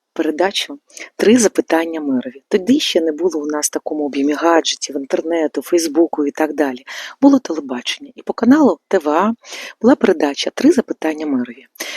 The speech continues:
Я, е, в Чернівцях знаходилася фрагментарно. Відрядження по справам, по бізнесу, Київ, м, своє життя. Але коли я приїжджала в Чернівці,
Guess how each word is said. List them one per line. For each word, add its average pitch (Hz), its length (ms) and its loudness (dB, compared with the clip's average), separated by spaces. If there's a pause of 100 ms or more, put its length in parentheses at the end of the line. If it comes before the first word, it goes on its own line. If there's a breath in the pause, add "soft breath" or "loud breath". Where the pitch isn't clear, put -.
(100)
Я, 240 400 6
е, 170 280 4
в - 80 -4
Чернівцях - 560 -2
знаходилася 180 540 -2
фрагментарно. 190 800 0 (340 loud breath)
Відрядження 151 800 -2
по 147 360 4
справам, 156 480 0
по 147 120 -4
бізнесу, 151 560 -2
Київ, 165 500 0 (440 loud breath)
м, 160 280 -2
своє 196 260 4
життя. 196 480 0 (120)
Але 156 220 -6
коли 196 240 -2
я 160 80 0
приїжджала 165 520 -2
в - 40 -20
Чернівці, - 640 0